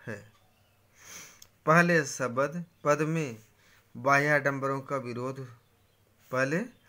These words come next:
शब्द पद में बाह्य आडंबरों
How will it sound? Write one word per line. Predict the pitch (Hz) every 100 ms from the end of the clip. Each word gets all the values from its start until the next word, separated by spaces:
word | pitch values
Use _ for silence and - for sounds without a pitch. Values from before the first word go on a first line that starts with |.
| - - _
शब्द | - - 139 143 175 269 254 _ -
पद | 131 117 101 - _ _ _ _ 113
में | 117 104 95 - _ _ _ _ _ -
बाह्य | 113 110 131 143 165 175
आडंबरों | 135 127 127 120 120 123